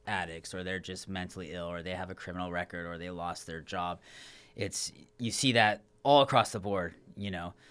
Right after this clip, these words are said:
The main thing I mostly see with the people that I've worked and the areas I work, which I'll discuss here in a sec, is you kinda have a combination or all three of usually some type of drug addiction,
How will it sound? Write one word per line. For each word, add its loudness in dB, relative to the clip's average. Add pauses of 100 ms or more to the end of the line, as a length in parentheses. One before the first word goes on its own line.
(140)
The -4
main 8
thing 0
I 2
mostly -2
see -4
with -6
the -10
people -8
that -2
I've -4
worked -8
and -6
the -4
areas 4
I 0
work, -6
which -14
I'll -8
discuss -8
here -8
in -8
a -10
sec, -4
is -8 (540)
you -6
kinda 8
have 6
a 2
combination -2 (260)
or -2
all 2
three -6
of -8 (140)
usually -8 (240)
some -10
type -6
of -10
drug -6
addiction, -10